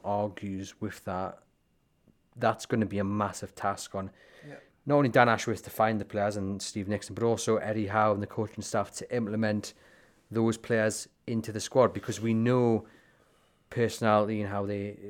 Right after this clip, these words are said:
Speaker 1: you know, handle themselves off the pitch, and it, it plays a big part into what Eddie Howe wants to build here at Newcastle. You know, they've got to basically pass the personality test, haven't they? Can you find six or seven game changers with that? Because,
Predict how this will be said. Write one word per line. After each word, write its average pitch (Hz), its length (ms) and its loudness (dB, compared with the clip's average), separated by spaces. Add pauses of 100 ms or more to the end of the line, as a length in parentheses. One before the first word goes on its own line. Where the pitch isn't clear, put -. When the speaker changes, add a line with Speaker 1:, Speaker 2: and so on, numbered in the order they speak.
Speaker 1:
you 110 80 -10
know, 98 140 -8
handle 104 280 -6
themselves 98 360 -4
off 104 200 0
the - 80 -10
pitch, - 440 -8
and 95 220 -6 (100)
it, 104 240 -12
it 107 140 -12
plays 123 180 -2
a 113 40 -2
big 120 200 -4
part 127 280 2
into 120 180 -8
what 117 120 -2
Eddie 117 100 -4
Howe 113 180 0
wants 110 360 -2
to 101 60 -12
build 131 280 0
here 110 120 -2
at 95 60 -4
Newcastle. 95 540 -8
You 98 60 -6
know, 98 60 -8
they've 98 80 -10
got 104 120 -6
to 104 100 -8 (720)
basically 110 300 -2
pass - 280 -2
the - 60 -18
personality 117 480 -2
test, 95 200 -6
haven't 120 180 0
they? 92 140 -8 (1000)
Can 147 180 2
you 156 100 4
find 165 340 0
six - 280 -8
or 156 60 -10
seven 147 340 0 (840)
game 151 340 6
changers 143 520 2
with 127 360 -2
that? 156 180 0
Because, 117 360 -6